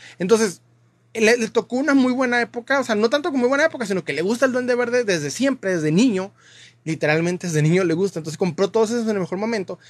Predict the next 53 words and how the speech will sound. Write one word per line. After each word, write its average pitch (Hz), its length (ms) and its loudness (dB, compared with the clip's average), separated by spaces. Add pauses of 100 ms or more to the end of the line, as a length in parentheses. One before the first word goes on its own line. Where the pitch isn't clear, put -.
(100)
y 180 80 -2
de 226 120 4
pronto 247 320 -2
un 285 100 -2
día 285 160 4
vimos 294 340 -4
que, 220 100 -6
¡pum!, 339 300 -4
se 254 200 -6
cotizaron. 226 640 -6 (300)
Pero 254 220 4
primero 254 340 0
se 339 80 -4
empezó 233 260 -6
a 220 60 -10
cotizar 240 480 -6 (160)
las 240 200 0
versiones 214 400 -2
en 208 120 -4
caja 202 380 -2
en 175 140 -6
Estados 208 400 0
Unidos 226 360 -4 (320)
y 175 60 -2
luego 220 140 4
después 226 200 -2
ya 233 160 2
la 226 100 0
gente 220 260 -6
las 214 160 -6
empezó 175 220 -8
a 170 40 -16
cotizar 185 320 -6
aquí 233 320 -8 (280)
y 175 100 2
empezó 180 240 -2
a - 20 -6
subir 202 180 6
drástico 220 540 -4
y 196 140 -2
empezó 220 320 -2
mucha 262 260 -2
gente 262 220 -4
a - 20 0
enojarse 226 360 -4
al 240 80 -8
principio. 196 600 -6 (480)
Pero 214 380 4
es 220 140 2
de 247 80 -4
esas 262 180 -4
figuras 240 420 0
que 185 220 -4